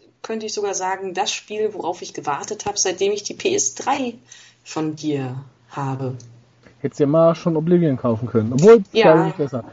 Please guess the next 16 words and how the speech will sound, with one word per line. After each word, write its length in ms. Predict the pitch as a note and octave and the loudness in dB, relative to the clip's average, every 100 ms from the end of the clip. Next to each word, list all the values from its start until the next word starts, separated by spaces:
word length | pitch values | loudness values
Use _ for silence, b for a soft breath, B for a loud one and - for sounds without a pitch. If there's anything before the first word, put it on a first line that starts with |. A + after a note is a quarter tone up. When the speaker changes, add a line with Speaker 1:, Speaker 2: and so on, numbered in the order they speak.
| - - | -10 2
Speaker 1:
Ja, 120 | F#3 | 4
Speaker 2:
Nee, 80 | G3 | 6
Speaker 1:
ich 80 | E3 | 6
weiß 160 | D#3+ D#3 | 6 6
Speaker 2:
äh, 80 | D3 | 4
Speaker 1:
nicht, 260 | A3 - | -2 -8
äh 60 | - | -4
Speaker 2:
das 100 | F3+ | 2
einzige 400 | G#3+ C4 D4 C4 | 4 4 0 -2
Problem, 380 | G#3+ E3 F#3 A3+ | 2 4 4 4
was 140 | G#3+ | 4
bei 160 | - F3+ | 2 0
so 140 | E3+ | 4
einem 200 | F#3 G3 | 4 2
Spiel 340 | - F3+ F3+ F#3+ | -2 -6 -4 -4
tatsächlich, 720 | F3 D#3 - E3+ - F#3 D#3+ | -2 -2 -2 -8 -8 -6 -6